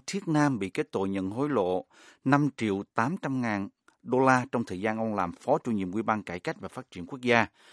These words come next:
cơ quan hoạch định chính sách kinh tế hàng đầu của Trung Quốc. Những cáo buộc tham nhũng hối lộ đối với ông Lưu bắt đầu xuất hiện vào tháng mười hai năm hai ngàn mười hai, khi một nhà báo của tạp chí Tài Kinh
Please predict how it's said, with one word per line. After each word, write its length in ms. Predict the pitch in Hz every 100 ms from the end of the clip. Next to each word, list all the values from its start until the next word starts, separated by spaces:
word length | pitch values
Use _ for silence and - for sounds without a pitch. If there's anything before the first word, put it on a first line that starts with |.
| - - -
cơ 100 | 156
quan 200 | 156 135
hoạch 140 | 110
định 200 | 92 92 -
chính 140 | 160
sách 280 | - 180 -
kinh 160 | 139 131
tế 220 | 123 135
hàng 320 | 160 131 101
đầu 240 | 98 90 -
của 180 | 95 101 -
Trung 120 | 98
Quốc. 180 | 104 - _ _ _ _ _ - - - - -
Những 220 | 127 135
cáo 140 | 165 208
buộc 220 | 156 -
tham 180 | 165 156
nhũng 200 | 113 151
hối 160 | 160 180
lộ 200 | 113 110
đối 140 | 139
với 120 | 180
ông 140 | 156 139
Lưu 140 | 147
bắt 160 | 135 170
đầu 100 | 107
xuất 220 | - 147
hiện 320 | 110 101 98
vào 200 | 101 95
tháng 220 | - 143 170
mười 160 | 101
hai 260 | 98 123 117
năm 200 | 117 113
hai 100 | 120
ngàn 200 | 104 92
mười 120 | 90
hai, 260 | 104 120 110 _ _
khi 320 | - 131 120
một 220 | 113 101 _ _ -
nhà 160 | 117
báo 220 | 98 101 160
của 160 | 139
tạp 220 | 135 98
chí 180 | - 139 -
Tài 160 | 110 95
Kinh 280 | - 120